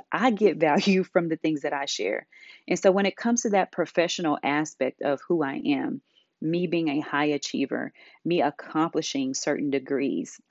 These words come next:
there is still a certain level within me that says, "Uh, not quite good enough. Uh, it doesn't compare to someone else." So if that is you, let me just say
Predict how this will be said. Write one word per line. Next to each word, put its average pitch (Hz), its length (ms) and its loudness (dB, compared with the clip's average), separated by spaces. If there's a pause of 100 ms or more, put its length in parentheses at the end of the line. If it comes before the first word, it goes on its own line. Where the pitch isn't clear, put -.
(600)
there 180 320 8
is 175 140 4
still 165 360 4
a 151 100 0
certain 147 480 -2
level 143 300 0
within 147 340 -2
me 143 140 0
that 139 140 -4
says, 143 540 2 (520)
"Uh, 233 760 4
not 185 300 0
quite 185 260 2
good 170 160 4
enough. 117 360 -2 (500)
Uh, 208 200 6
it 208 80 2
doesn't 208 280 2
compare 180 420 2
to 160 220 -4
someone 143 400 -4
else." - 420 -4 (480)
So 190 280 8
if - 240 4
that 427 160 2
is 262 260 6
you, 233 560 4
let 262 180 2
me 359 100 4
just 247 260 2
say 151 460 2